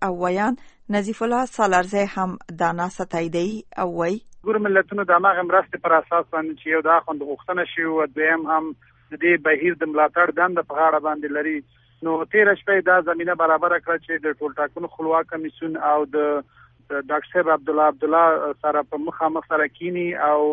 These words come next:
Speaker 2: اه، یو بل سره خپل هغه نظریات تبادله کړي چې دا ترسره شو.
Speaker 1: خو آیا په کوم هدف چې په کابل کې د ملګرو ملتونو دفتر دغه ناسته جوړه کړې وه، هغه ترلاسه شوه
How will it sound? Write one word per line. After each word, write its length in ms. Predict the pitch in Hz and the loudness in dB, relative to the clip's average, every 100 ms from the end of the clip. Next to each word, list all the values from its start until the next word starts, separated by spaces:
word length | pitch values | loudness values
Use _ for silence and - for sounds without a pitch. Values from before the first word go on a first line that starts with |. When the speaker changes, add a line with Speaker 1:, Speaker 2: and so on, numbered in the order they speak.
| 147 143 | 0 0
Speaker 2:
اه، 180 | 143 135 _ _ _ - | 0 -2 _ _ _ -6
یو 140 | 147 143 | -4 0
بل 120 | 165 - | -2 2
سره 160 | 160 147 | 0 0
خپل 180 | 170 160 | 0 2
هغه 180 | 147 151 | 2 0
نظریات 500 | 147 143 147 156 151 - 151 | -2 -2 0 2 0 -4 -4
تبادله 420 | 143 139 143 170 | -2 -2 -2 -4
کړي 120 | 160 165 | -6 -10
چې 80 | 160 156 139 | -6 -4 0
دا 100 | 151 - | 0 0
ترسره 380 | 135 - 170 170 - | -6 -4 0 0 -2
شو. 160 | 165 160 - _ - | -4 -4 -8 _ -4
Speaker 1:
خو 140 | - 277 | -2 -2
آیا 240 | 330 302 302 | -4 -4 -6
په 100 | 277 | -8
کوم 120 | 247 240 | -6 -4
هدف 260 | 202 208 - | -2 -2 -2
چې 300 | 226 214 208 | -2 -2 0
په 160 | 185 180 - | -2 -2 -4
کابل 260 | 175 175 185 | -2 -2 -4
کې 140 | 208 185 | -4 -4
د 100 | 175 | -4
ملګرو 320 | 165 180 180 175 | -4 -4 -4 -4
ملتونو 400 | 165 185 185 175 | -6 -6 -6 -6
دفتر 340 | 170 202 190 185 | -4 -4 -2 -2
دغه 180 | 180 175 | -4 -4
ناسته 400 | 214 254 - 240 | -4 -6 -2 -2
جوړه 520 | 220 202 - 190 180 175 | 0 -4 -4 -2 -2 -4
کړې 180 | 269 247 147 | -2 0 -2
وه، 80 | - - - - | -4 -12 -12 -6
هغه 200 | 247 262 247 | -6 -4 -4
ترلاسه 420 | 247 240 - 220 | -2 -2 -4 -6
شوه 180 | 220 | -2